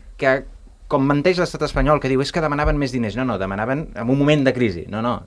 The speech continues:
es demanava una redistribució diferent dels diners, els que hi ha-, els que hi haguessin, els que hi haguessin, però una redistribució diferent, més justa per les comunitats que més aporten, i que no només és Catalunya, eh?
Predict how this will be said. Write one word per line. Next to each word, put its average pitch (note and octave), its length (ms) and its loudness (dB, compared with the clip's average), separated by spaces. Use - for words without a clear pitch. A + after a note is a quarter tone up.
es E2+ 100 -16
demanava F2 280 -4
una B2+ 160 0
redistribució A#2+ 600 -2
diferent A#2+ 400 0
dels F2+ 180 -4
diners, F2+ 240 -10
els - 160 -12
que G2 80 -4
hi G#2 100 0
ha-, A2 220 -2
els B2+ 100 -6
que D#3+ 120 4
hi D3 140 2
haguessin, C3 320 4
els E3+ 220 2
que G3 100 6
hi E3+ 40 8
haguessin, F2+ 420 2
però A2+ 160 2
una A#2+ 120 0
redistribució G#2+ 600 -4
diferent, G2 320 -2
més A#2 160 -2
justa C3 380 0
per G2 420 2
les F#2+ 160 -6
comunitats G#2 480 -4
que A2 80 -4
més A2 160 -2
aporten, F2+ 440 -8
i C3+ 100 -8
que G2+ 100 -2
no F#2+ 120 -2
només F#2+ 280 -2
és - 80 -12
Catalunya, D#2+ 480 -8
eh? F3 60 -10